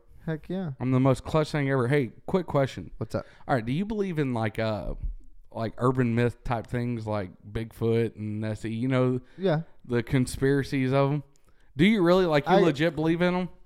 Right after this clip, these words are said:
Speaker 1: Like, I think, I think a few of 'em are real. Others, I think, are just stupid, made-up stories.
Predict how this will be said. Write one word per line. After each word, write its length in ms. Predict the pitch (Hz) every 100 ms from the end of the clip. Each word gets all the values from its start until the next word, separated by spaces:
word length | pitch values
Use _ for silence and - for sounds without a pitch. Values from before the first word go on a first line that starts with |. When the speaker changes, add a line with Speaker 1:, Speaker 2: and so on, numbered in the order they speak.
| - -
Speaker 1:
Like, 200 | 151 151
I 100 | 156
think, 340 | 160 190 175 -
I 160 | -
think 200 | 143 180
a 80 | 175
few 240 | - 143 147
of 120 | 147
'em 140 | 156
are 80 | 160
real. 380 | 156 160 170 -
Others, 420 | 123 131 147 147
I 120 | 135
think, 260 | 117 131 117
are 60 | 117
just 320 | 104 - - -
stupid, 680 | - - 113 98 110 101
made-up 500 | 110 110 107 104 -
stories. 440 | - 90 95 110